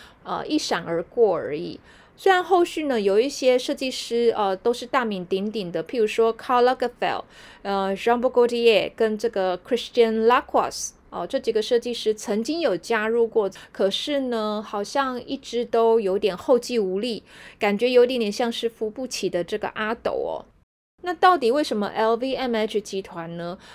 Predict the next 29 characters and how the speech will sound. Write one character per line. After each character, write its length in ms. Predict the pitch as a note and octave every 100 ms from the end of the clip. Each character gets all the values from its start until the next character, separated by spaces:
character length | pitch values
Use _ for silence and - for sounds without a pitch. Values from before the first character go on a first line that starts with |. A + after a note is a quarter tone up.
| -
它 320 | - A#3 A#3
还 240 | A3+ - G3+
是 300 | A3+ F#4+ C#4+
想 260 | - F#3+
要 160 | F#3+ A#3
保 360 | A3+ - A#2+ -
留 320 | - E2 - - -
这 160 | C#4
些 460 | C4+ C4+ A#3+ A#3 B3
低 480 | - D4 D4+ D4+ D#4+
市 180 | - -
场 240 | D4 F#3+ F#3
占 180 | C4+
有 220 | A3+ F3+ E3+
率， 380 | A3+ G3+ - -
然 160 | F#3
后 220 | G#3 B3+ A#3
低 500 | A3+ A#3+ A#3 A#3+ B3+
市 220 | - B3
场 180 | A#3 E3+
成 240 | - G3
长 240 | A3+ G#3
率 160 | F#3 A3+
的 200 | - C#3+
这 120 | G3
个 120 | G#3+
品 240 | G3 G#3+ -
牌 260 | - A2+
呢？ 240 | E3 F#3